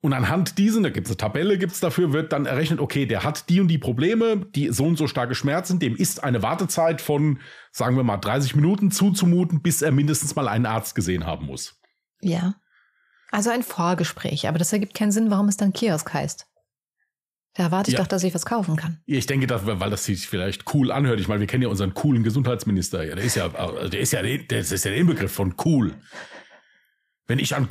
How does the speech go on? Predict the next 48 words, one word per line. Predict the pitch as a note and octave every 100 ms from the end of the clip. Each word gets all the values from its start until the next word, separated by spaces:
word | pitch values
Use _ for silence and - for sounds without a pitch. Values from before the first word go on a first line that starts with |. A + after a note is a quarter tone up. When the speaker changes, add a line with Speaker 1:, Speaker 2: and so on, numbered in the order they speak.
| -
Speaker 1:
cool | F#3+ E3
denke, | F3 F3
denke | A#2+ A2
ich | B2 A#2+
an | A#2
den | C3+
Lauterbach. | D3 D3 G#2+ D2+ -
Das | - F2
ist | C#3+ -
so. | E2
Speaker 2:
Se-, | - -
selbstverständlich. | - F#3+ F3 - E3 D#3 F3 E3+ -
Speaker 1:
Absolut. | C3+ D#3 D#3 -
Speaker 2:
Ich | -
meine, | F3
Speaker 1:
Ja, |
Speaker 2:
der | E3
Speaker 1:
allein | F3
Speaker 2:
hat | F3
Speaker 1:
schon | B2
Speaker 2:
mit | F#3
Speaker 1:
die, | F#3+
Speaker 2:
Rezo | F3+
Speaker 1:
allein | E3 -
schon | -
Speaker 2:
Video |
Speaker 1:
diese | B2 A#2
Speaker 2:
gedreht, | - D#3 A#3
Speaker 1:
Fliege | D#3+
ist | A2
Speaker 2:
also | D#3
Speaker 1:
der | D#3+
Hammer. | A#2+ E2+ - -
Ja. | F#2 A2+ - -
Wusstest | D3+ - G#3
du | G#3
eigentlich, | E3 F3+
dass | F3 F3
der | F3
seit | C#3 D#3+
über | G3+ -
zwanzig | F3 F3+ E3+
Jahren | F3+ F3
kein | E3+ D#3
Salz | C#3 E3+ B3 - -
mehr | A#2+ A#2+
isst? | G#2+ - - _ _ _ _ _ - - - - - - - - - - _ _ -
Speaker 2:
Was? | G#3+ B3+ - -